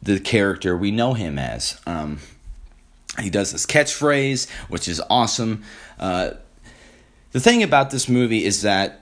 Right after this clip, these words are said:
the performance from Bruce Campbell, in parts, is very over the top and very cheesy, but it's also done on purpose. Those are the moments you've gotta realize are for humor.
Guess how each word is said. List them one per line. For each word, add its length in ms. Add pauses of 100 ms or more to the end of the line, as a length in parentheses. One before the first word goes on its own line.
(160)
the 100
performance 680
from 160
Bruce 240
Campbell, 800
in 140
parts, 420
is 140
very 400
over 320
the 100
top 420
and 120
very 260
cheesy, 540
but 180
it's 140
also 480
done 420
on 320
purpose. 720 (600)
Those 500
are 60
the 80
moments 440
you've 80
gotta 200
realize 560
are 320
for 340
humor. 600